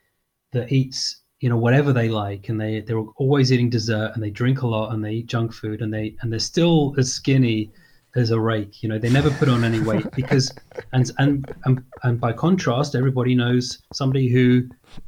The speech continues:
Speaker 1: has always been heavy and will always be heavy because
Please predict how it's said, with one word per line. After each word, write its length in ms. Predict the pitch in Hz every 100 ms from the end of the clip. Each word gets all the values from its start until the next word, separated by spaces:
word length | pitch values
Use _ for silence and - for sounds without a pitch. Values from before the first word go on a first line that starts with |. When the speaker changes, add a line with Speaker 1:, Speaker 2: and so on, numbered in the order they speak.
| - - - - -
Speaker 1:
has 180 | 127
always 240 | 135 127 117
been 220 | 127 123
heavy 300 | 110 117 123
and 100 | 123
will 120 | 127
always 260 | 143 147 110
be 120 | 113
heavy 260 | 101 107 104
because 420 | - 135 120